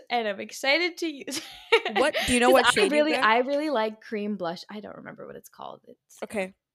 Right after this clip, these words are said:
Speaker 1: but it's, like, one of the darker shades 'cause I have darker
Speaker 2: Okay.
Speaker 1: skin.
Speaker 2: Okay.
Speaker 1: Um, but it's very similar to the shade I have in, at the
Speaker 2: Glossier?
Speaker 1: Glossier one, because I feel like it's hard for me to find a good shade in blush, but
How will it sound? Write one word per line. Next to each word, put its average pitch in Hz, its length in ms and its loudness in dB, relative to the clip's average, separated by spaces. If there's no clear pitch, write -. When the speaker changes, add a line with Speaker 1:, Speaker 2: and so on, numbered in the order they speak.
Speaker 1:
but 254 80 -2
it's, 254 120 -2
like, 294 180 -4
one 262 140 2
of 262 60 -6
the 285 80 0
darker 185 280 -4
shades 190 200 -10
'cause 190 140 -18
I 185 40 -8
have 175 100 -12
darker 175 220 -10
Speaker 2:
Okay. 196 100 -4
Speaker 1:
skin. 170 340 -18
Speaker 2:
Okay. - 180 -10
Speaker 1:
Um, 131 280 -12
but 175 840 -12
it's 214 160 -2
very 220 300 0
similar 208 340 -10
to 196 120 -18
the 190 120 -12
shade 165 260 -14
I 165 80 -14
have 160 320 -16
in, 156 600 -20
at 170 180 -18
the 214 60 -12
Speaker 2:
Glossier? 202 400 -10
Speaker 1:
Glossier 160 180 -18
one, 190 320 -18
because 208 320 -8
I 190 100 -12
feel 202 180 -10
like 247 120 -8
it's 370 100 -16
hard 180 200 -6
for 208 60 -12
me 196 120 -8
to 190 80 -4
find 165 340 -10
a 170 60 -8
good 170 200 -10
shade 165 260 -8
in 170 100 -8
blush, 165 360 -8
but 180 300 4